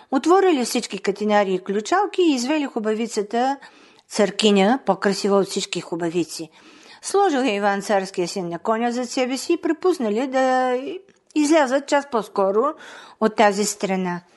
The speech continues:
Пътували те, пътували целия ден до вечерта, когато паднал здрач, се спрели в гората да пренощуват.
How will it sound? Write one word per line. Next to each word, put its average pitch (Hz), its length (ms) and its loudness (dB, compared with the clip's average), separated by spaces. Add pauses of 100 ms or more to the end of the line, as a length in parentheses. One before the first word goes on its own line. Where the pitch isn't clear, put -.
(340)
Пътували 311 500 4
те, 226 100 0
пътували 262 760 2
целия 254 340 0
ден 226 220 -2
до 214 100 0
вечерта, 196 580 -2
когато 302 360 0
паднал 254 360 -2
здрач, 220 460 -2 (460)
се 254 180 -2
спрели 339 340 0
в 233 80 -4
гората 220 380 0
да 226 120 -4
пренощуват. 196 840 -6